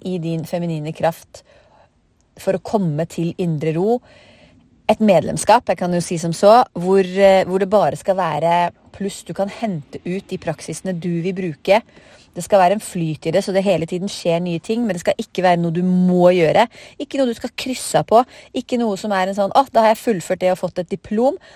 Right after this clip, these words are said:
Det skal være bare for deg, for din feminine kraft, og ta det litt inn i hverdagen din. Så det er bare å følge med. Følg meg på Instagram eller Facebook eller hvor nå enn du er, eller bare hør her. Jeg skal passe på å få delt det her også.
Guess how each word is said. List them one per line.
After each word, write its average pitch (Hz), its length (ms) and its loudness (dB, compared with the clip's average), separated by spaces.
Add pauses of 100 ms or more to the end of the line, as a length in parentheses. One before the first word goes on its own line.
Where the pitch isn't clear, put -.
(100)
Det 196 100 -16
skal 202 160 0
være 185 300 2 (260)
bare 175 320 2
for 180 160 -2
deg, 220 240 4 (300)
for 196 100 -6
din 180 240 -4
feminine 185 480 -4
kraft, - 400 -2
og 185 240 -2
ta 170 240 -2
det 165 140 -2
litt 165 160 -10
inn 165 100 -4
i 165 80 -2
hverdagen 160 400 -2
din. 170 80 -6
Så 170 140 -8
det 180 80 4
er 180 80 2
bare 165 180 2
å 170 140 4 (600)
følge 185 300 -2
med. 185 220 -2 (260)
Følg 214 240 4
meg 214 100 2
på 226 120 0
Instagram 180 560 2
eller 175 260 2
Facebook 165 540 -2
eller 170 180 0
hvor 165 160 -2
nå 160 140 -2
enn 160 160 -2
du 170 80 2
er, 190 260 4 (340)
eller 214 200 4
bare 208 180 6
hør 185 240 2
her. 175 240 0
Jeg 175 140 -6
skal 185 180 -4
passe - 240 -8
på 147 80 -4
å 156 60 -8
få 175 100 -8
delt 151 240 -4
det 170 140 -8
her 156 180 -4
også. - 220 -16